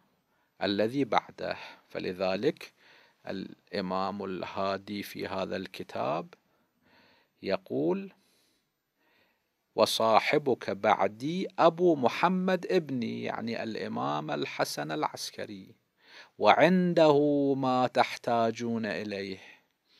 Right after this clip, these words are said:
يعني أنتم تحتاجون إلى علمه، هو عند العلم، لأنه من علائم الإمام العلم كما مر فيما مضى. لماذا السيد محمد لم يكن إماما؟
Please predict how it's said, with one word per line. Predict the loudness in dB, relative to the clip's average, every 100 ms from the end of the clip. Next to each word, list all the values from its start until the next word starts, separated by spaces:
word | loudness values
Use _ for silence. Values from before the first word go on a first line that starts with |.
| _ _ _ _ _ _ _ _ _ _ _ -14
يعني | -12 -10 -8 -6
أنتم | -6 -8 -2
تحتاجون | -2 -2 -6 -6 -6 -8
إلى | -6 -2
علمه، | 2 4 4 2 -2 -4 -8 -8 -4
هو | -2
عند | -2 -4 -6
العلم، | -2 0 -2 -6 -12 _ _ _ _ _ _ _ -20 -20 _ -10
لأنه | -8 -6 -8 -8
من | -8
علائم | -8 -4 0 2 2 0
الإمام | 0 -2 -2 -2
العلم | -2 -2 0 0 -2 -10 -12
كما | -8 -6 -4
مر | -6 -6 -8 -10 _ _ -20 _ -10
فيما | -6 -4 -4
مضى. | -4 -6 -8 -12 -14 -20 _ _ _ _ _ _ _ _ _ _ _ _ _ _ _ _ _ _ _ _ -4
لماذا | 0 4 6 6 6 6 4
السيد | 2 -2 0
محمد | 0 0 0 0
لم | 0 0
يكن | 2 0 0 -2
إماما؟ | -2 -2 -2 -2 -6